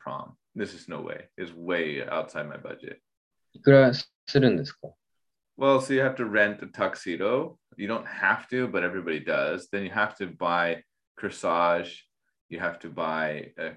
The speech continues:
Speaker 1: corsage is like a flower for the girl to wear,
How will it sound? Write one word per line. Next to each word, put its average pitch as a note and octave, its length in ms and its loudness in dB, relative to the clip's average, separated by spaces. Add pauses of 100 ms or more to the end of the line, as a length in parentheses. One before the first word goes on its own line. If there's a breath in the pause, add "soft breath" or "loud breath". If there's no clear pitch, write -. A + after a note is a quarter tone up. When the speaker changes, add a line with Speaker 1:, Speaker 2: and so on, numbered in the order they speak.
Speaker 1:
corsage G2+ 420 2
is F2 120 -12
like E2+ 120 -10
a - 60 -14
flower F2 560 -2
for E2+ 100 -16
the D#2+ 120 -8
girl E2 300 -6
to D#2+ 100 -12
wear, D#2 420 -4